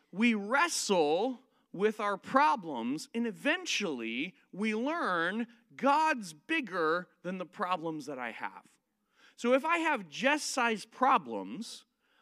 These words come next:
my experience in my faith journey with God will probably create an image in my mind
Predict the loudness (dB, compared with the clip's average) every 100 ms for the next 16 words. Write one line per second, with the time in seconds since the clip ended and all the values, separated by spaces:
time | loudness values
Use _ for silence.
0 | _ -2 2 4 2 0 -6 -2 2 4
1 | 4 2 -4 -6 -6 -4 -2 0 0 0
2 | -4 -8 -6 -6 -4 -6 -6 -4 2 2
3 | 2 0 -4 -8 _ _ 0 0 0 2
4 | 4 4 2 -4 -6 -6 -6 -2 0 0
5 | -4 -4 -4 -2 -4 -4 -2 0 0 2
6 | 4 2 0 -2 -6